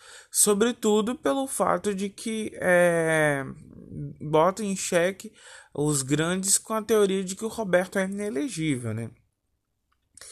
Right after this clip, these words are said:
O lado interino fica pregando isso como se fosse um negócio quase que é, é mantra, que é repete, repete, repete. Um negócio extremamente,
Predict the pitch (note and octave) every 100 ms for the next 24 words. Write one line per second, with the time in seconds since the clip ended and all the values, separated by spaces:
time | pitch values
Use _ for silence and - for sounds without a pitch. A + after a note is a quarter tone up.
0 | - - - - C#3 C3+ C3+ C#3 C3+ C3
1 | C3 B2+ C3 C3 C3 C3+ C#3+ D3 F3 D#3
2 | D#3 F3+ - G3 - F#3 C#3+ D3+ D3 C3
3 | C#3+ - A#3 - G3 F3 D3 D3+ D3 D3+
4 | C#3+ C3+ - C#3 E3+ F3 E3+ F3 E3+ D3+
5 | - - _ - C#3 C3+ C3 C#3+ C#3+ C3
6 | B2 B2 D#3+ G3 G#3+ G#3+ - C3 B2 -
7 | C3+ B2+ - D#3+ F3+ F3+ C#3+ C#3+ - C#3+
8 | B2+ - B2 - - D3 D3+ - _ _
9 | _ _ _ C3 C#3+ C3+ C#3 - - F3+
10 | F#3+ E3 D#3 -